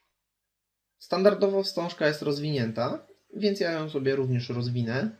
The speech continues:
Kliknę znowu prawym przyciskiem myszy i wybiorę minimalizuj wstążkę. Widzimy całą wstążkę. Popatrzmy, jak wyglądają poszczególne zakładki. Pierwszą zakładką są narzędzia główne.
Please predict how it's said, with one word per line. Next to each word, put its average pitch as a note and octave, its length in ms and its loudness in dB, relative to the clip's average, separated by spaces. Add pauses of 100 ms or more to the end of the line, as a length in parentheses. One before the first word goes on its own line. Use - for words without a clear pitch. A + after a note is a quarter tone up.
(120)
Kliknę D3+ 300 -6
znowu C#3+ 260 -4
prawym B2 280 0
przyciskiem A#2 500 -8
myszy C#3+ 360 -4
i D3+ 140 -6
wybiorę A#2 540 0 (300)
minimalizuj A2 720 0
wstążkę. - 500 -6 (1200)
Widzimy E3 320 -4
całą A2 260 -4
wstążkę. - 420 -10 (1000)
Popatrzmy, F#3+ 380 2
jak D3+ 140 0
wyglądają C#3 420 2
poszczególne B2+ 540 0
zakładki. B2+ 520 -2 (180)
Pierwszą F#3+ 400 4
zakładką C#3 600 2
są D#3+ 160 -4
narzędzia D3 380 0
główne. C#3 380 0